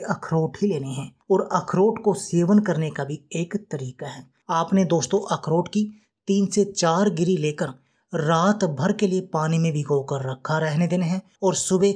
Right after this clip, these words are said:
खाली पेट उन भीगे हुए अखरोट के दानों को आपने चबा चबा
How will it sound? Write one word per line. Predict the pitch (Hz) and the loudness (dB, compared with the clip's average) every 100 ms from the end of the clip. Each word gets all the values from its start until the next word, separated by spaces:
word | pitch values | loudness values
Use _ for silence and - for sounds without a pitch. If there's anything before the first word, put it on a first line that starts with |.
| 196 | -2
खाली | - 170 196 | 0 4 4
पेट | 170 143 - _ _ - | 2 -4 -6 _ _ 0
उन | 202 196 156 | 4 4 2
भीगे | 131 170 170 220 | 0 2 4 4
हुए | 165 170 208 - | 4 0 0 -2
अखरोट | - 160 156 151 | -2 0 0 -2
के | 160 147 | -6 -4
दानों | 139 139 139 | -4 -4 -6
को | - 160 - | -4 -4 -2
आपने | 139 - 151 185 | -4 -4 -2 -4
चबा | - 160 143 143 | -4 -4 -2 -2
चबा | 143 131 120 | -2 -6 -6